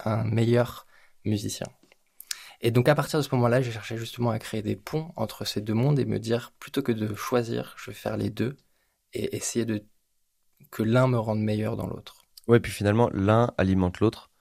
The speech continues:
Speaker 1: Exactement.
Speaker 2: Et ça fait se rencontrer des mondes qui ont pas forcément justement l'habitude de se rencontrer. Et ça te permet de développer à la fois dans le côté innovateur,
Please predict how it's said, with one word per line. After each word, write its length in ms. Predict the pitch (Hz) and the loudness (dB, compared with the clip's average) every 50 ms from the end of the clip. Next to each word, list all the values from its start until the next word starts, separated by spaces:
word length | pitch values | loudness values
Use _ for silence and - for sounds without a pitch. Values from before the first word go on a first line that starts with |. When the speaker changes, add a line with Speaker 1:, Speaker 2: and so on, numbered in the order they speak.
| _ - - | _ -18 -14
Speaker 1:
Exactement. 480 | 117 110 120 123 - - 123 117 - - _ _ _ _ - | -12 -12 -12 -10 -10 -10 -12 -12 -12 -16 _ _ _ _ -2
Speaker 2:
Et 120 | - 92 | -2 0
ça 160 | 87 - 92 85 | 0 2 0 0
fait 220 | - - 95 95 92 95 - - - - - | 2 4 4 4 4 2 0 -2 -6 -8 -6
se 120 | - - 98 | 0 4 4
rencontrer 360 | 95 98 101 101 - - 107 | 6 6 4 4 2 4 6
des 120 | 101 101 | 6 8
mondes 260 | 98 113 127 143 143 | 8 8 6 6 4
qui 120 | 139 - 98 | 2 2 2
ont 140 | 92 87 85 | 2 2 2
pas 180 | - - 113 | 4 4 4
forcément 380 | - 110 98 - - 110 113 104 | 4 4 2 0 2 2 2 2
justement 280 | 95 90 - 104 101 | 2 2 2 2 4
l'habitude 300 | 95 92 87 95 - 113 | 4 4 2 0 -2 -2
de 80 | 104 101 | 0 0
se 100 | 92 - | 0 0
rencontrer. 460 | - 92 - - 90 - - 139 - _ _ _ - - - - _ _ _ _ _ _ | 0 -2 0 -2 -2 0 0 0 0 _ _ _ -20 -20 -20 -20 _ _ _ _ _ _
Et 60 | - - | -6 -4
ça 140 | 98 98 | -2 -2
te 40 | 92 | 0
permet 280 | - - 95 98 107 107 | 2 4 4 6 4 4
de 40 | 101 | 4
développer 460 | 104 95 92 92 98 92 - 104 101 | 2 2 4 2 2 4 4 6 6
à 80 | 98 | 6
la 140 | 98 98 98 | 6 6 4
fois 160 | 95 - 117 | 4 2 2
dans 100 | 107 101 | 2 2
le 60 | 95 95 | 0 0
côté 240 | - 95 - 101 | -2 -2 0 0
innovateur, 640 | 92 95 95 92 92 90 - 117 123 127 - - | 2 2 2 2 2 4 4 4 4 4 0 -8